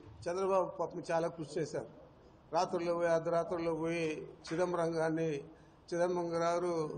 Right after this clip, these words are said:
అప్పుడు హోంమంత్రిగా ఉన్నాడు, ఆయన కాళ్ళు పట్టుకొని అక్రమంగా అరెస్ట్ చేపించి ఏ కేసులో ఆయన మీద లేకపోయినా, ఏ ఫైల్లో ఆయన సంతకాలు లేదు, ఎప్పుడు కూడా ఆయన సెక్రటేరియట్కి పోలేదు. మరి అలాంటి వ్యక్తిని, ఆ,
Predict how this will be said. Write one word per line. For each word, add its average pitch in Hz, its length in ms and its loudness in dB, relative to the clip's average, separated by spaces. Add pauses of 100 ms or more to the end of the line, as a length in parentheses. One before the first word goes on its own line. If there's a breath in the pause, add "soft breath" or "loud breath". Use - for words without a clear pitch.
(160)
అప్పుడు 156 360 0
హోంమంత్రిగా 160 540 0
ఉన్నాడు, 160 480 0
ఆయన 160 500 2 (420)
కాళ్ళు 180 200 4
పట్టుకొని 170 680 0 (460)
అక్రమంగా 175 580 2
అరెస్ట్ 156 320 0
చేపించి 165 680 -2
ఏ 175 80 2
కేసులో 180 380 0
ఆయన 160 140 4
మీద 165 200 0
లేకపోయినా, 170 640 0 (320)
ఏ 156 120 2
ఫైల్లో 185 380 2
ఆయన 170 160 4
సంతకాలు 165 480 2
లేదు, 165 520 0
ఎప్పుడు 180 240 2
కూడా 185 200 6
ఆయన 170 120 4
సెక్రటేరియట్కి 175 640 0
పోలేదు. 160 600 0 (460 loud breath)
మరి 196 220 4
అలాంటి 190 360 4
వ్యక్తిని, 190 680 4 (120)
ఆ, 180 540 0